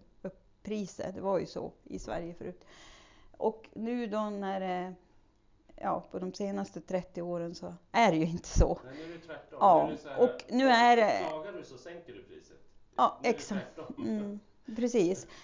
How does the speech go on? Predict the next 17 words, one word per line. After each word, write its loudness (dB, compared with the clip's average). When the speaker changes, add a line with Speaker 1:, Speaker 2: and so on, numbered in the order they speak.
Speaker 1:
Och, 4
och, 6
och, 4
alltså, 0
man 2
har 2
väl -2
försökt 0
från -2
jordbrukshåll, 0
precis -4
som -6
du -4
försöker -4
med, -2
med -4
Norrland, 0